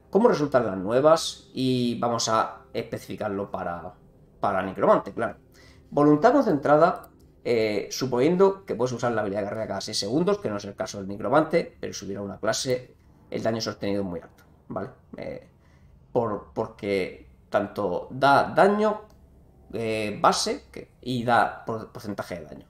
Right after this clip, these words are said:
lo que está muy bien. Fijaos que es de las mejores gemas del juego dando daño, bueno, por lo menos con la configuración de un Necromante.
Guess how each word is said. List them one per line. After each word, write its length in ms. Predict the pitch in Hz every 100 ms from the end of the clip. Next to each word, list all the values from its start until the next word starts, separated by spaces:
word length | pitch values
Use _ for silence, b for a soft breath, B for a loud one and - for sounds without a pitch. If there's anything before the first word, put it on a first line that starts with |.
| _ -
lo 140 | -
que 60 | -
está 160 | -
muy 140 | 95 71
bien. 120 | 85
Fijaos 360 | - - 101 -
que 240 | 90 82
es 280 | 78 - 87
de 60 |
las 120 | 110 101
mejores 360 | 95 101 98
gemas 260 | 101 98 98
del 120 | 98
juego 380 | - 101 98 -
dando 300 | 95 110 117
daño, 340 | 147 170 208 - b b b -
bueno, 220 | 101 - _ -
por 120 | 110
lo 40 |
menos 180 | 113 127
con 120 | 127
la 80 | 113
configuración 480 | 107 107 101 98 104
de 60 | 101
un 100 | 104
Necromante. 580 | 107 131 156 156 196